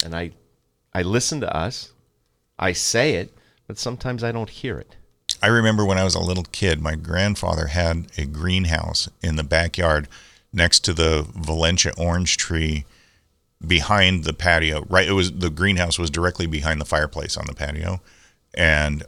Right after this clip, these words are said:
Speaker 2: I remember he had a, going out there, and I couldn't figure out why he had this big spotlight in the greenhouse, but he had a papaya in the greenhouse, and it was, it was one of the tropical ones, and he had the spotlight in there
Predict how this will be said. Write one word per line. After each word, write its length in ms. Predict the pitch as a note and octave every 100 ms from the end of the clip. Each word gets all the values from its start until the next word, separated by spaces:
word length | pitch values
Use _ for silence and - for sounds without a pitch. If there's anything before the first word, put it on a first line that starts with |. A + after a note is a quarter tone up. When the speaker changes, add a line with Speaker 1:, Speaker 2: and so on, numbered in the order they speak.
| -
Speaker 2:
I 40 |
remember 360 | E2+ F2 F2 E2
he 200 | F2+ F2
had 200 | F2 D#2+
a, 800 | - G2 - _ _ _ - D2+
going 280 | F2 F2
out 140 | E2 E2+
there, 140 | D#2+ D#2
and 180 | D2+
I 40 | D#2
couldn't 220 | G2 F2+
figure 260 | G2 F2+ F2
out 140 | E2
why 160 | D#2+ D#2
he 160 | D2
had 200 | D#2 D#2+
this 140 | D2+ D2+
big 320 | F#2 D#2+ D#2
spotlight 640 | - - F2+ - D#2 D2
in 160 | D2 D2
the 220 | D2 D2 - F2
greenhouse, 460 | D#2 E2+ E2 D2+ -
but 160 | D#2+
he 60 | E2+
had 100 | E2+
a 40 |
papaya 560 | - D#2+ - G#2+ D2 C#2
in 80 | C#2+
the 80 | C#2+
greenhouse, 520 | C#2+ D2 C#2 C#2 -
and 100 | D#2
it 80 | D2+
was, 200 | E2+ - - _ _ _ _ -
it 220 | - D#2
was 180 | E2+ D#2
one 180 | E2 E2+
of 60 | D2+
the 60 |
tropical 500 | D2 F2 E2+ - D#2
ones, 260 | D2+ D2 D2
and 100 | D2+
he 80 | D#2
had 140 | D#2
the 140 | D2
spotlight 540 | D2 - G2 F#2+ D#2+ D2
in 120 | D2+
there 220 | D2+ D2